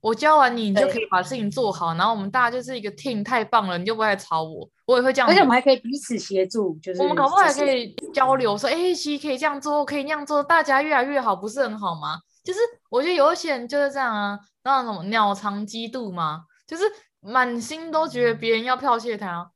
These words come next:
Speaker 1: 都觉得人家学走他的技术，我真的觉得很无奈。就是他如果一直有在进取的人，他就不怕别人学走嘛。因为我现在学你这一套，你一直在努力，我永远学不上你嘛。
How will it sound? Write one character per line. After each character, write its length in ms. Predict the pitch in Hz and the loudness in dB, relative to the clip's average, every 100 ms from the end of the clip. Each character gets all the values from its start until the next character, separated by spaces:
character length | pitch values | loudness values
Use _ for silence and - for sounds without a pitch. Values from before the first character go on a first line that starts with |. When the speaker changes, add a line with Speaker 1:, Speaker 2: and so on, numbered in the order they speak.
| - | 0
Speaker 1:
都 160 | 277 | 0
觉 160 | 285 262 | 2 2
得 40 | |
人 140 | 240 226 | 2 2
家 160 | 240 | 0
学 200 | 262 214 | 0 -4
走 160 | 196 190 | -4 -2
他 160 | 196 185 | -2 -4
的 60 | |
技 160 | 214 202 | -6 -10
术， 220 | 175 190 | -8 -8
我 80 | 180 | -6
真 260 | 180 269 247 | -4 -4 -4
的 80 | |
觉 100 | 214 | -4
得 100 | 196 196 | -4 -4
很 200 | 196 175 | -4 -8
无 140 | 175 170 | -8 -6
奈。 240 | 196 170 | -4 -4
就 120 | 185 | -6
是 220 | 220 262 262 _ _ _ _ | -6 -8 -8 _ _ _ _
他 200 | - 302 | -2 0
如 160 | 311 262 | 0 -2
果 200 | 254 202 | -2 -2
一 80 | 277 | -2
直 140 | - | -2
有 140 | 220 180 | 0 2
在 180 | 226 | -2
进 260 | 220 254 202 | -4 -8 -8
取 200 | 196 165 | -10 -12
的 160 | 113 98 | -12 -10
人， 280 | 80 - _ _ _ | -12 -14 _ _ _
他 140 | - 233 | -8 -2
就 120 | 269 | -2
不 140 | 269 | -4
怕 380 | 190 208 220 196 | -8 0 2 2
别 280 | 175 175 175 | -2 -4 -4
人 100 | 175 | -6
学 300 | 180 165 160 | -10 -8 -8
走 240 | 165 - | -6 -10
嘛。 200 | - 64 - - - | -12 -16 -18 -20 -10
因 100 | - | -2
为 60 | 311 | 0
我 140 | 214 | 0
现 140 | 233 | 0
在 80 | 277 | -4
学 200 | 277 208 | -2 -4
你 180 | 196 180 | -4 -6
这 120 | 190 | -6
一 100 | 190 | -6
套， 440 | 190 226 185 - _ _ | -2 0 0 -4 _ _
你 100 | 190 | -10
一 120 | 190 | -10
直 120 | 240 196 | -8 -4
在 180 | 233 | -2
努 200 | 226 185 170 | -2 -4 -4
力， 140 | 208 | -4
我 140 | 175 | -4
永 160 | 180 226 | -4 -4
远 100 | 202 | -6
学 160 | 190 175 | -6 -8
不 140 | 165 | -8
上 260 | 170 196 165 | -8 -8 -8
你 120 | - | -12
嘛。 120 | - | -20